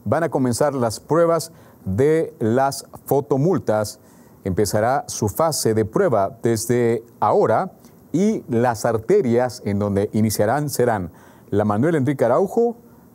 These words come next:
en San Salvador, anunció, así lo anunció el, el ministro de Obras Públicas, la, en la noche de ayer, el vini-,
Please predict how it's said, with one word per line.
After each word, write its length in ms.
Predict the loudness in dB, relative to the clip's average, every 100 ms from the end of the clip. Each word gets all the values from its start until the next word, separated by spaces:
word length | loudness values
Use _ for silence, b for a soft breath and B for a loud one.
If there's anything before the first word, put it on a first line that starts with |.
| -20 -20 -20 -4
en 580 | 0 0 0 0 -2 -4 -8
San 320 | -4 -2 -2
Salvador, 680 | -2 0 2 2 0 -2 -14 -20 -20 -20 -20 -20 -6
anunció, 640 | -4 -2 0 0 0 -2 -4
así 260 | -4 0
lo 100 | 0
anunció 340 | 0 -2 0 0
el, 140 | -2
el 300 | -4 -4 -2
ministro 340 | -2 -2 0 0
de 60 |
Obras 140 | 0 0
Públicas, 560 | -2 -2 -2 -4 -6 B B B B B
la, 640 | -4 0 2 2 2 0 0
en 260 | -2 -2 0
la 80 | 0
noche 560 | -2 -2 -2 0 -2 -6
de 400 | -12 -2 0 0 -2
ayer, 500 | -2 0 0 -2 -6 B B B B
el 220 | -2 -2 0
vini-, 220 | -2